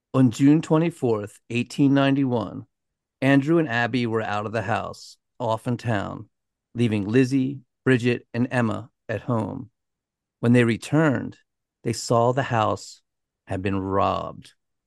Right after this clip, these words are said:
A nail had been jammed in the lock, as if it had been used to pick it,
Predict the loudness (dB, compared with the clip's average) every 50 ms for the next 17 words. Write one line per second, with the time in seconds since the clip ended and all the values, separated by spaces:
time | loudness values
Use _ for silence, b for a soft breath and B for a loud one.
0 | _ _ _ _ _ _ _ -2 2 2 4 4 4 4 4 4 4 4 2 0
1 | 0 -2 -4 -6 -6 -6 -6 -4 -4 -2 0 0 0 -2 -2 -2 -2 0 0 0
2 | 0 -2 -2 -6 -10 -16 _ _ _ _ _ _ _ _ _ -2 0 2 2 2
3 | 2 2 2 2 2 2 2 4 4 2 2 0 -4 -10 -12 -12 _ -2 -2 -2
4 | -2 -4 -8 -8